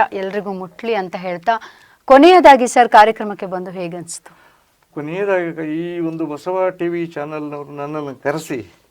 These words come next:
Speaker 2: ನಿಜಕ್ಕೂ ಕೂಡ ಒಂದು ನನ್ನ ಹತ್ರ, ಆ, ಅಳಿಲು ಸೇವೆ ಮಾಡಲು ಭಕ್ತಿ, ನಮ್ಮದು ಏನೂ ಸಾಧನೆ ಮಾಡಿಲ್ಲ, ಆದ್ರೂ ಕೂಡ ಒಂದು ಇಂತಹ ಮಾಹಿತಿಯನ್ನ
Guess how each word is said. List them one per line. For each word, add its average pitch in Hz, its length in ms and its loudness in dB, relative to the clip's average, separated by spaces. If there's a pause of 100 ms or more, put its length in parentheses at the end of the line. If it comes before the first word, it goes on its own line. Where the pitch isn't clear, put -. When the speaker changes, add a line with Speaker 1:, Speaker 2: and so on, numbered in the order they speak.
(260)
Speaker 2:
ನಿಜಕ್ಕೂ 156 340 -14
ಕೂಡ 151 200 -12
ಒಂದು 147 380 -8
ನನ್ನ 156 220 -6
ಹತ್ರ, 156 200 -10
ಆ, 139 200 -6 (1000)
ಅಳಿಲು 202 320 0
ಸೇವೆ 185 460 0 (120)
ಮಾಡಲು 151 340 -2
ಭಕ್ತಿ, 160 540 -10 (440)
ನಮ್ಮದು 143 260 -12
ಏನೂ 185 380 0
ಸಾಧನೆ 170 340 0
ಮಾಡಿಲ್ಲ, 143 540 -8 (140)
ಆದ್ರೂ 180 500 -2
ಕೂಡ 165 200 -8 (440)
ಒಂದು 156 220 -12
ಇಂತಹ 170 380 -8
ಮಾಹಿತಿಯನ್ನ 170 600 -6